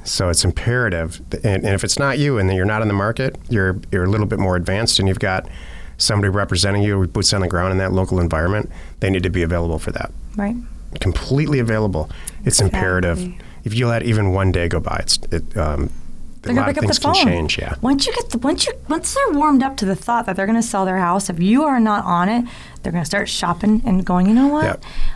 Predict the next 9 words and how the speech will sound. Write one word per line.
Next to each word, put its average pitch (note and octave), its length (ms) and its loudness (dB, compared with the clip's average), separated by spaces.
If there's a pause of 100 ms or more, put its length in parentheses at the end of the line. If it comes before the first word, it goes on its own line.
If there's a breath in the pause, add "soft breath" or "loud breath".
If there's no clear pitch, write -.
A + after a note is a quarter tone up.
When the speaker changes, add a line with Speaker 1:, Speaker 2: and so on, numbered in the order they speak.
(100)
Speaker 2:
I G4+ 100 2
just D4 240 2
saw, C4+ 380 2
uh, B3+ 280 2
that B3+ 200 2
sign E4+ 380 2
on A#3 60 6
the G#3 80 2
corner. C4 600 4